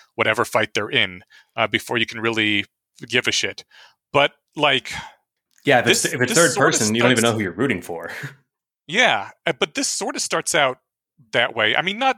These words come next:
Speaker 1: not directly. You are first given, you know, like, five seconds ago, I was passing notes in fifth English, and there's a l-, quick introduction, kinda like a cutscene where you are told that you're being thrown out of train for, uh, plane for committing crimes. But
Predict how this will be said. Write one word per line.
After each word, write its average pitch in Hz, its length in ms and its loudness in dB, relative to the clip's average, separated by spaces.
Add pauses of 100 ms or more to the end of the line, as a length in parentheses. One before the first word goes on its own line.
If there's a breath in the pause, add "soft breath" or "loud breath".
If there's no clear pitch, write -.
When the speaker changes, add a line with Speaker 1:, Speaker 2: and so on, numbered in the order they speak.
Speaker 1:
not 190 300 0
directly. 127 500 -2
You 131 160 -8
are 180 180 2
first - 360 -8
given, 139 420 -2 (320 soft breath)
you 143 80 -8
know, 127 140 0
like, 120 240 2
five 147 320 0
seconds 147 320 -2
ago, 135 100 0
I 131 40 4
was 131 100 2
passing 139 300 -2
notes 131 140 -8
in 151 60 -14
fifth - 240 -8
English, 120 460 -2
and 127 120 -8
there's 131 400 2 (440 soft breath)
a 135 100 -2
l-, 131 80 -12 (140)
quick - 240 -4
introduction, 135 880 -2
kinda 139 180 -4
like 139 140 0
a 135 60 -8
cutscene 123 540 -2
where 120 120 -4
you 117 420 -4
are 120 120 -2
told 123 340 -6
that 110 320 0 (380 soft breath)
you're 120 80 -12
being 123 140 -2
thrown 131 180 0
out 123 100 2
of 113 80 0
train 127 280 -4
for, 117 280 -8 (100)
uh, 135 180 2
plane 123 260 0
for 117 140 -10
committing 123 260 -6
crimes. 113 540 -2 (540 soft breath)
But 147 140 2